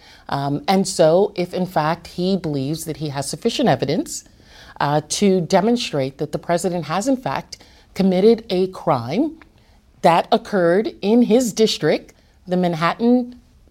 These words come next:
County, uh, of New York, the New York County of New York City, then he has the pejorative, the, the prerogative to do that.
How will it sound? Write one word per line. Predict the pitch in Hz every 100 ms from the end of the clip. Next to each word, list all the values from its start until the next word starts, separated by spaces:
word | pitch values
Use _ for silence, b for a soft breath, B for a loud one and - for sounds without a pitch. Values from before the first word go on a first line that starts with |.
| -
County, | - 180 196 226 240 294 B B -
uh, | 170 165 - -
of | 202
New | 214 240
York, | 240 156 165 214 -
the | 165
New | 165
York | 190 214
County | 214 175 185 202
of | 175
New | 165
York | 180 202
City, | - 139 127 208 - B B B
then | 208 240 262
he | 247
has | 262 240 247 254
the | 262
pejorative, | 247 262 208 240 294 170 170 170
the, | 190 185 -
the | 190
prerogative | - 202 226 196 151 147 -
to | 180
do | 147 147
that. | 139 -